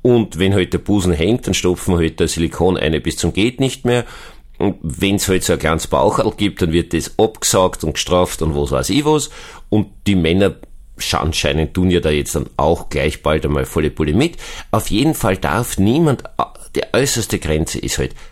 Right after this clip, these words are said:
fünfundzwanzig. Gut. Das ist gut? Na, schlecht. Weil jetzt unglaublich vieles fehlt.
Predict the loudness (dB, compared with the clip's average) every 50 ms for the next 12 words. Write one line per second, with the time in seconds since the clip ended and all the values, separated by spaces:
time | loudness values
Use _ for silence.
0 | -20 -20 -10 -4 0 0 0 0 0 -4 -6 -8 -8 -8 -10 -10 -12 -12 -12 -16
1 | -16 -18 -20 -20 -18 -16 -16 -14 -14 -14 -14 -14 -14 -16 -16 -16 -18 -18 -18 -18
2 | -18 -18 -18 -18 -16 -16 -16 -18 -18 -18 -6 0 2 4 4 4 4 2 0 0
3 | 2 2 2 2 -2 -6 -8 -10 -12 -12 -14 -14 -16 -14 -10 -8 -8 -8 -8 -10
4 | -6 -2 2 2 4 2 2 -2 -8 -10 -6 -4 -2 0 0 0 -2 -4 -6 -10
5 | -10 -6 -4 -2 -2 -2 -4 -4 -6 -10 -14 -16 -16 -20 -20 -20 -20 -20 -20 -16
6 | -14 -14 -12 -12 -12 -10 -4 0 2 2 2 2 2 0 0 -2 -2 2 4 4
7 | 4 6 6 6 6 4 4 2 0 0 0 2 2 2 0 -2 -2 -4 -4 -6
8 | -8 -14 -16 -18 -20